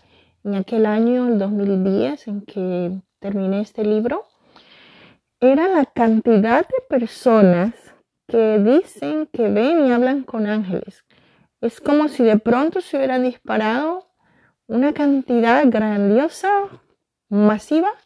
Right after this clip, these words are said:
y también me sorprendió tanto que en el mil novecientos noventa y nueve s-, yo pude notar un auge grandioso entre los humanos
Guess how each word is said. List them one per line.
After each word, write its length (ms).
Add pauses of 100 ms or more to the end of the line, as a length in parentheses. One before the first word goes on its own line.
(880)
y 380
también 280
me 60
sorprendió 640 (760)
tanto 680
que 140
en 280
el 500
mil 160
novecientos 420
noventa 300
y 40
nueve 360 (640)
s-, 320
yo 180
pude 200
notar 280
un 140
auge 440
grandioso 840
entre 240
los 120
humanos 520